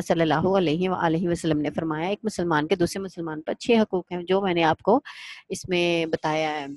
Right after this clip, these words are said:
خالی جگہ میں بھی آیا آپ کا، ٹھیک ہے۔ فرسٹ کیا ہے؟ اگر وہ بلائے تو اس کی دعوت قبول کریں۔ آپ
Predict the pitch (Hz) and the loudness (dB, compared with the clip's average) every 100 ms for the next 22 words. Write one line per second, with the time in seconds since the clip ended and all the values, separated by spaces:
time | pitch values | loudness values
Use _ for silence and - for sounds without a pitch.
0 | - _ _ _ - 202 196 185 170 170 | -16 _ _ _ -4 -2 0 -2 -2 -2
1 | 170 170 156 151 143 147 - 160 254 339 | -2 0 0 0 0 -2 0 0 2 -2
2 | - - - - - - 233 262 - 311 | -6 -16 -16 -14 -16 -2 2 2 2 4
3 | 285 294 302 208 226 233 208 196 185 214 | 4 4 2 2 4 4 6 6 6 4
4 | 214 214 185 175 202 220 220 220 208 202 | 2 4 4 4 2 2 2 2 2 4